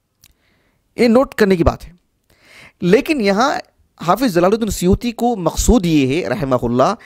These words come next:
کہ آپ علیہ الصلوۃ والسلام پر کبھی غنودگی طاری ہوتی، جیسے سورۃ الکوثر کا معاملہ ہے، یا سورۃ الکوثر کو پہلے اللہ کے رسول علیہ السلام کو خواب میں بتلایا گیا کہ آپ کو کوثر دیا جانے والا ہے،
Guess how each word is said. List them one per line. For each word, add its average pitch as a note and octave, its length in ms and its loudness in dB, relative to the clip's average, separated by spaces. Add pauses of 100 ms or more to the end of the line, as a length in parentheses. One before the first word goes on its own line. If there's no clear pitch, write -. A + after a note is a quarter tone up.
(180)
کہ F3+ 140 0
آپ E3+ 280 0
علیہ D#3 200 -2
الصلوۃ E3+ 220 -6
والسلام C#3+ 480 -2
پر F3+ 200 -4
کبھی F3+ 220 -4
غنودگی E3 520 0
طاری C3+ 240 0
ہوتی، A2+ 300 -10 (1500)
جیسے F3 320 0
سورۃ G#3+ 240 0
الکوثر F#3+ 320 2
کا G#3+ 100 -2
معاملہ C3+ 320 0
ہے، B2+ 200 -16 (720)
یا G3+ 80 2
سورۃ A3+ 180 0
الکوثر G#3 340 -2
کو A3 100 -2
پہلے G3+ 280 0
اللہ F3 240 -2
کے F3+ 80 -8
رسول F3 220 -6
علیہ F3 100 -2
السلام F3 160 -6
کو F#3 60 -8
خواب D3+ 220 -2
میں F3+ 100 0
بتلایا C3+ 280 0
گیا A#2+ 120 -6
کہ C#3+ 60 -6
آپ C#3+ 100 -2
کو E3+ 80 -10
کوثر D3 280 0
دیا C3+ 160 2
جانے A2 240 -4
والا G2 240 -10
ہے، A#2 80 -20